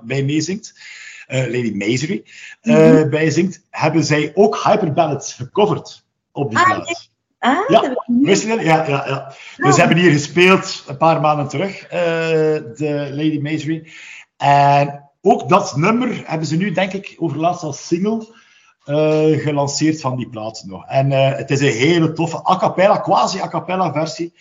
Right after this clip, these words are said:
Speaker 2: Ja.
Speaker 1: van, eh, van, eh, Hyper Ballad. Dus
Speaker 2: Ja.
Speaker 1: zeker te ontdekken ook. Maar
Speaker 2: Ja.
Speaker 1: ja, de Riding Sisters zijn ook de max, hè. Ik heb ze
Speaker 2: Ja.
Speaker 1: live gehad. Dat is, eh, ongelooflijk hoe talentvol dat die beide dames zijn.
Speaker 2: Absoluut.
Speaker 1: En ook op hun gemak,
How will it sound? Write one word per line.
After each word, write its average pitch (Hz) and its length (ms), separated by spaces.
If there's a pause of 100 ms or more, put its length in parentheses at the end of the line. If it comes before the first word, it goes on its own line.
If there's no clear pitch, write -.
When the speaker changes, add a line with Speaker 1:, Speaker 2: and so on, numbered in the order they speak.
(220)
Speaker 2:
Ja. 190 180
Speaker 1:
van, 147 380
eh, 131 720
van, 127 400
eh, 117 340
Hyper 110 240
Ballad. 85 420 (100)
Dus 127 240
Speaker 2:
Ja. 175 120
Speaker 1:
zeker 156 340
te 147 80
ontdekken 117 420
ook. - 380
Maar 135 340
Speaker 2:
Ja. - 100
Speaker 1:
ja, 123 340 (720)
de - 120
Riding 151 240
Sisters 151 260
zijn 117 140
ook 117 160
de 120 80
max, 110 300
hè. 104 100 (220)
Ik 107 140
heb 190 100
ze 180 80
Speaker 2:
Ja. 156 100 (100)
Speaker 1:
live 123 120
gehad. 117 460
Dat 107 120
is, 101 260
eh, 92 340 (440)
ongelooflijk 135 720
hoe 127 140
talentvol 131 800 (380)
dat 117 120
die 120 180
beide 123 300
dames 110 420
zijn. 127 440
Speaker 2:
Absoluut. 117 280
Speaker 1:
En 113 120
ook 147 180
op 160 100
hun 117 140
gemak, 113 760